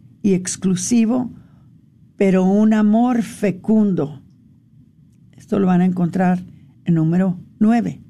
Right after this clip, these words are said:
"En el que cada cónyuge ve siempre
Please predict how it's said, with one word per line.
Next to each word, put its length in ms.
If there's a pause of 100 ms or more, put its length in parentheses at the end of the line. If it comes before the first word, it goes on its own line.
(1300)
"En 180
el 300
que 380
cada 460
cónyuge 640 (800)
ve 580 (280)
siempre 960